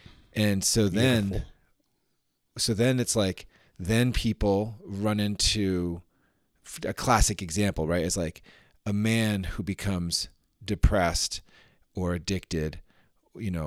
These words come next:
Speaker 1: or alcoholic or whatever in midlife, right? Like, what's happening there? Like, he's done maybe everything he thinks he's supposed to do. He's used his cultural training as it was given to him, which might be something like,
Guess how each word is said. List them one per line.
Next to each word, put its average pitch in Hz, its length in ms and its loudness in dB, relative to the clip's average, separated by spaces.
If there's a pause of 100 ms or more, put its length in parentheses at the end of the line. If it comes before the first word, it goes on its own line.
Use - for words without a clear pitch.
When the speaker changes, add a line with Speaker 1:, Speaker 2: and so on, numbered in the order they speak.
Speaker 1:
or 87 180 -6
alcoholic 90 600 -2
or 87 60 0
whatever 87 380 0
in 87 120 -2
midlife, 85 400 -2
right? 90 140 0
Like, 90 180 -4
what's 101 220 0
happening 95 440 0
there? 82 160 -4
Like, 87 200 -6
he's 101 220 -4
done 113 320 0
maybe 98 280 0
everything 98 400 0
he 92 100 -2
thinks 98 260 -4
he's 92 120 -2
supposed - 240 -4
to 95 60 -6
do. 90 180 -2
He's 85 260 -4
used 110 460 2
his 98 140 -2
cultural 98 460 -2
training 92 400 -2
as 85 160 -2
it 76 80 -6
was 82 120 -4
given 92 280 -4
to 87 120 -6
him, 85 180 -4
which 85 220 -6
might 87 160 -6
be 85 80 -8
something 87 320 -6
like, 82 300 -6